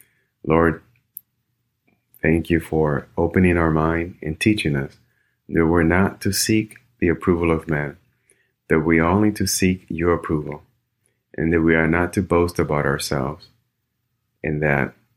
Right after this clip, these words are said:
only your work through us is worthy of boasting. But that praise and glory should always go to you, Lord.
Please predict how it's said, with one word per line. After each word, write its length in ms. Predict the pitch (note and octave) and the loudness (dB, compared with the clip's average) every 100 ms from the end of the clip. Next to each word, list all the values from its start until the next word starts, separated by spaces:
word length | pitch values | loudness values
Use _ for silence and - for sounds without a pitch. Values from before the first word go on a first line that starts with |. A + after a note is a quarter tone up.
| _ | _
only 300 | - E2+ E2+ | -4 -2 0
your 180 | D#2+ F#2 | 2 2
work 400 | F#2 D2+ C#2+ - | 2 0 -2 -4
through 240 | E2+ E2 C#2+ | -2 0 0
us 300 | C#2+ - - _ - | -4 -10 -20 _ -8
is 220 | D2+ - | -8 -2
worthy 480 | D#2 D#2 D2+ D2 - _ _ _ _ _ _ _ _ _ _ _ _ | 0 2 2 -2 -6 _ _ _ _ _ _ _ _ _ _ _ _
of 360 | D2+ C#2 - - _ - | -8 -8 -10 -20 _ -2
boasting. 500 | D2+ C#2+ - A#1 - _ _ _ _ _ _ _ _ _ _ _ _ _ | 0 0 -2 -4 -4 _ _ _ _ _ _ _ _ _ _ _ _ _
But 220 | D#2+ D2+ | -4 -2
that 280 | D#2+ D2+ - | 0 -2 -2
praise 320 | - F2 F2 | 0 0 2
and 140 | F#2 F2+ | 0 0
glory 320 | D#2+ D2 C#2+ | 0 0 -2
should 160 | - D2 | -4 -2
always 320 | D#2 D#2 D#2 | 0 -2 -4
go 200 | D2+ D2 | -4 -4
to 140 | - | -4
you, 160 | D#2 D2+ | -6 -4
Lord. 300 | C#2+ C#2 - | -8 -10 -14